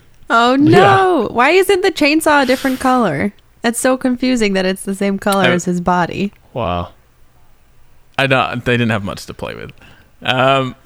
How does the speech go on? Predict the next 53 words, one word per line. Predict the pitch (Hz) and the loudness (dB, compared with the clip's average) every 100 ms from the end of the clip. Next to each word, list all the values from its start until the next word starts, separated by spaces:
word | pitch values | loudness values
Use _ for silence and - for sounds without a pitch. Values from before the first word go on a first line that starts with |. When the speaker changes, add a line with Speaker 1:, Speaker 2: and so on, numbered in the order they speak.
| 247 - | -4 0
Speaker 3:
it | 143 135 | 0 2
was | 165 | 2
<laughs> | 175 | 2
apparently | - 185 190 | 2 2 4
one | 196 196 | 2 2
of | |
the | 160 | 2
very | 143 151 156 | 2 2 2
first | - 139 131 | 0 0 0
horror-themed | 143 139 131 139 120 | 0 0 0 -2 -2
video | 139 151 | -2 -2
games, | 104 98 107 | -2 -4 -6
and | 107 | -8
it | 98 | -4
caused | 120 113 | -4 -4
a | |
lot | 127 | -8
of | - | -4
controversy | 123 131 120 110 - | -4 -4 -4 -4 -2
when | 117 | -4
it | 110 | -4
was | 117 | -2
released | 120 117 120 - | -2 -2 -4 -8
because | 117 127 135 | -2 -2 0
of | 117 | 0
the | 127 | -2
violent | - 156 185 196 202 - | 2 4 4 6 4 4
Speaker 1:
<laughs> | 147 | 4
Speaker 3:
nature | 269 330 285 - | 6 6 6 4
of | 349 349 | 4 4
it. | 339 | 2
Speaker 1:
Wheelchair. | 349 349 330 330 294 | 2 4 4 4 0
<laughs> | - - - - - - 294 - - - 302 240 - 294 220 | -4 -10 -4 -2 -2 -2 -2 -4 -16 -12 -10 -12 -10 -8 -6
Speaker 3:
So | - 135 | -2 0
it | 131 | 0
sold | 139 160 143 170 | 0 4 4 4
very | 156 147 156 | 2 2 2
poorly | 156 156 143 135 | 0 0 0 0
because | 120 120 120 117 | -2 -2 -2 -2
a | |
lot | 123 120 | -2 -2
of | 120 | -2
video | 131 117 113 | -2 -2 -2
game | 117 | -4
stores | 113 - 113 110 | -4 -4 -4 -6
refused | 107 - 127 120 117 - - | -10 -6 -4 -4 -6 -12 -10
to | - | -10
carry | - 117 107 101 | -4 -2 -2 -2
it | - | -6
because | - - 104 | -10 -12 -10
it | 95 | -10
was | - | -12
too | - - 127 127 | -10 -4 -2 -2